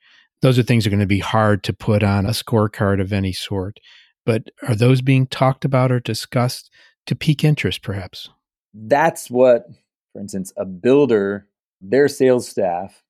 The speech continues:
Speaker 2: on a newly built high performance home, they're more likely to talk about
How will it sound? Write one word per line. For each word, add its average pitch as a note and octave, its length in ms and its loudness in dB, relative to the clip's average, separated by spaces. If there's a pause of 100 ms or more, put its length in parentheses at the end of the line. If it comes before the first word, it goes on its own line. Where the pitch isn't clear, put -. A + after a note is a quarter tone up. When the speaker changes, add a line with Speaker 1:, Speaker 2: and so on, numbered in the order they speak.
(360)
Speaker 2:
on G2 120 -12
a F#2+ 80 -10
newly A2 560 -4
built G#2+ 480 2
high G#2 240 -6
performance G2 440 -8
home, G2 500 -4 (280)
they're C#3 220 2
more E3 340 4
likely D3 400 4
to G#2+ 120 0
talk G#2+ 420 2
about F2+ 380 0